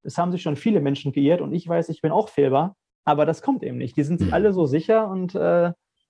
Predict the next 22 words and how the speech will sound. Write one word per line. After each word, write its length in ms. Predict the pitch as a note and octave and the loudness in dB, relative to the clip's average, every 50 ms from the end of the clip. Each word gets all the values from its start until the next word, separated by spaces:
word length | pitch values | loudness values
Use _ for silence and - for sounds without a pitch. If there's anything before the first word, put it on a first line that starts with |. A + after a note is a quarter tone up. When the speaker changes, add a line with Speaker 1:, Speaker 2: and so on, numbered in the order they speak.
| _ _ _ _ _ _ _ _ _ _ _ _ _ _ _ | _ _ _ _ _ _ _ _ _ _ _ _ _ _ _
Speaker 1:
finden's 400 | _ - F#3+ F#3+ F#3 F3+ - - | _ 2 2 2 2 0 0 0
richtig, 360 | E3 F#3 F3+ - G3+ G3 F3 | 0 0 2 2 0 2 2
dass 180 | - F3 E3+ - | 2 0 0 0
man 240 | E3+ E3+ E3+ E3 D#3 | 0 0 0 0 0
dann 260 | D#3+ D#3 D#3 D#3 D#3 | 0 0 0 0 0
ja 320 | D3 D3 C#3+ C3+ A#2 - - - | 2 2 2 2 0 -4 -6 -4
in 120 | - D3 D3 | -2 0 2
Eigenverantwortung 720 | C#3 D#3 F3 G3 F#3 - E3+ D#3+ F3 C#3 G#2+ G2 F#2+ B2+ | 2 2 2 0 0 -2 -2 0 2 4 2 2 2 0
Speaker 2:
Mhm. 60 | D3+ C#3 | -2 -4
Speaker 1:
entscheiden 440 | C3+ - - D#3 E3 G3 G3+ G3 | -4 -4 -2 0 0 2 2 2
darf, 240 | F3 F3 F3+ F#3 - | 2 2 2 0 0
ob 120 | - - - | -4 -8 -8
man 160 | D#3 D3+ C#3 | -8 -6 -4
sich 240 | D3+ D#3 D3+ - - | -6 -6 -6 -10 -6
zweihundert 260 | - E3 E3 D#3+ E3 | -2 -2 0 2 2
Euro 120 | E3 E3 | 2 2
für 160 | E3 - D#3 | 2 0 -2
Tests 340 | - - F#3+ G3 - - - | -2 -2 -2 -4 -4 -6 -2
ausgibt 380 | G3+ G3+ G3+ - - A3 G3+ - | -2 0 0 0 0 0 2 2
bald 380 | F#3+ F#3+ G3+ G#3+ A3+ - - - | 4 4 4 4 2 0 -2 -2
oder 220 | - F3 E3+ F3 F3 | 0 0 2 2 2
nicht, 340 | E3+ D#3 D#3 - _ _ | 2 0 0 -2 _ _